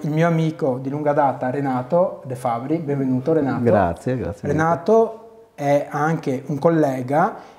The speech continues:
Speaker 1: ed è il ceo di Latteria Montello, meglio conosciuta come il famoso Nonno Nanni, buonissimo del resto.
Speaker 2: Grazie.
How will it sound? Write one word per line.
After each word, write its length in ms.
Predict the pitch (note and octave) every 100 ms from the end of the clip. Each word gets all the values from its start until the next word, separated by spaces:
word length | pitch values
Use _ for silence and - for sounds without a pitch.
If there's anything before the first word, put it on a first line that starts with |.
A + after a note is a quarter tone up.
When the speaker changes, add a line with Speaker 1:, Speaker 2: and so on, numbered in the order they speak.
| -
Speaker 1:
ed 200 | F3+ D#3+
è 440 | D#3+ E3 F#3 - -
il 160 | D#3
ceo 540 | - - E3+ E3+ F#3+ G3+
di 280 | C#3 D3+ D#3
Latteria 360 | D3+ D3+ C#3+
Montello, 720 | C#3+ D3 C#3+ C#3 B2 B2+ C3 B2+ -
meglio 420 | - D#3 F#3+ F3 D3+
conosciuta 560 | E3+ G#3 D#3 D3+ F3+
come 440 | F#3 E3+ D3 D3+ F3+
il 80 | D3
famoso 400 | F#3 D3+ C#3 D3
Nonno 240 | C#3+ C#3
Nanni, 340 | B2+ A#2 B2 C3+
buonissimo 600 | C#3+ C3+ A#2 - B2+ B2
del 120 | A#2+
resto. 400 | A2 G#2+ - A2+
Speaker 2:
Grazie. 420 | G#2 F2 F2 -